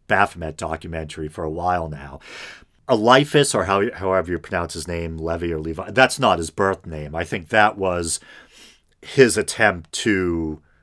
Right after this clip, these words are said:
translate his name into Hebrew or something like that. But he was an occult, a, uh, nineteenth century occultist who was the first one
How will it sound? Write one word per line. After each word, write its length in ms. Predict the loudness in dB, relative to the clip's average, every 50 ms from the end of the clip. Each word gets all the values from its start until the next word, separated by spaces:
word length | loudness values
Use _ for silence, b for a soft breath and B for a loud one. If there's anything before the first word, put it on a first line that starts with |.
| _ _ _ _ _ _ _ -20 _ -12
translate 720 | -8 -2 2 4 4 4 2 2 0 0 0 0 0 -2
his 240 | -2 -4 -4 -4 -4
name 480 | -4 -4 -4 -4 -4 -8 -8 -10 -14 -18 _ _ _ _ _ _ _ _ _
into 240 | -14 -12 -10 -8 -10
Hebrew 500 | -10 -8 -8 -8 -6 -4 -4 -2 -2 -2
or 100 | -2 -4
something 340 | -4 -6 -6 -6 -8 -8 -8
like 200 | -6 -8 -8 -6
that. 280 | -6 -6 -6 -6 -10 B B B B B B B B B B B 2
But 240 | 6 6 6 6 2
he 180 | 0 2 4
was 220 | 4 4 4 2 -2 -10 _ -6
an 140 | -6 -6
occult, 580 | -6 -6 -10 _ -2 4 6 6 6 6 2 -4 -6 -4
a, 280 | 0 0 2 2 2 2
uh, 180 | 0 0 0 -2
nineteenth 420 | 0 0 2 0 0 -2 -6 -6
century 360 | -2 -2 -2 -2 -2 -4 -4 -4
occultist 720 | -4 -4 -2 2 2 2 2 0 -4 -8 -8 -8 -10 -12 B B B B B B
who 100 | -2 -2
was 140 | -2 0
the 120 | -2 -4 -6
first 540 | -6 -4 0 2 4 4 4 2 0 -4 -2
one 600 | 2 2 4 4 4 2 0 -6 -16 -20 -20